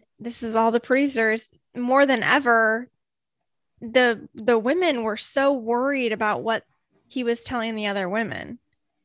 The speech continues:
And again, I think that's just them being like, "Well, what do you think? What if he tells another person, though, that he also loves them?" Because I don't remember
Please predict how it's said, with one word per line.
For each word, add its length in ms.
And 240
again, 420
I 80
think 220
that's 400
just 340
them 320
being 240
like, 300
"Well, 180
what 140
do 60
you 120
think? 300
What 160
if 80
he 120
tells 240
another 680
person, 340
though, 160
that 140
he 180
also 360
loves 260
them?" 360
Because 280
I 160
don't 180
remember 400